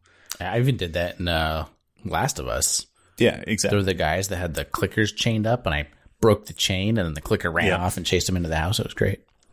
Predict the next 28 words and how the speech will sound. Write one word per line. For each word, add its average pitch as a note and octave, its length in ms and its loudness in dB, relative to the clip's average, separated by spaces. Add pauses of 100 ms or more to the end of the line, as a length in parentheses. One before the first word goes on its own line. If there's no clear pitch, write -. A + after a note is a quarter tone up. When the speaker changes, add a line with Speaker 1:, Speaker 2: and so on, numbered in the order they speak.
(1500)
Speaker 2:
Yep. G2 180 4 (1400)
Speaker 1:
Okay, F3 260 4 (260)
cool. A#2 260 4 (480)
Uh, A#2+ 300 2
yeah, A#2 160 2
I G2+ 100 -2
didn't, A#2+ 380 -2
I, A2+ 200 2
I A2+ 60 0
knew G#2+ 160 2
nothing G#2 340 0
about G2 140 0
the F2 80 -8
franchise F2+ 480 0
and E2+ 120 -8
was E2 120 -6
super G2 260 0
confused E2 520 -2
until E2 200 -2
the D#2 140 0
end D#2 120 -2
of D2+ 80 -4
it D2+ 120 -2
and D#2+ 260 -12 (100)
realized, D#2 380 0
oh, D2 360 -4
I'm, D2+ 140 -2
s-, - 200 -2